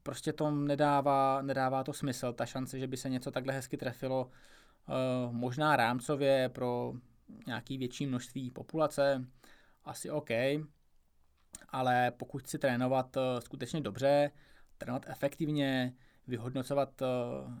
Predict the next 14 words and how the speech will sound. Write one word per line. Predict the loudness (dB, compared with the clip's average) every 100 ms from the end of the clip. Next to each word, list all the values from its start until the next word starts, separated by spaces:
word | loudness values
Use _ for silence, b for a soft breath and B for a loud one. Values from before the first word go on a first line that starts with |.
| -14
nějaký | -8 -6 -4 -4
vlastně | -2 -6
extrémní | -8 0 2 2 0
případy | -2 0 0 0
pozorování, | -2 0 2 4 2 0 -2 -4 b b b b -6
eh, | -2 -2
vyhodnocovat, | -2 -4 -2 -2 -2 0 0 0 -2
eh, | 0
něco, | 0 0 2 4 4 0 -8
kdy | -10 -8
se | -4 -2 -2
něčím, | -2 -6 -6
něčím | -4 -4
živíme, | -2 0 0 2 0 -2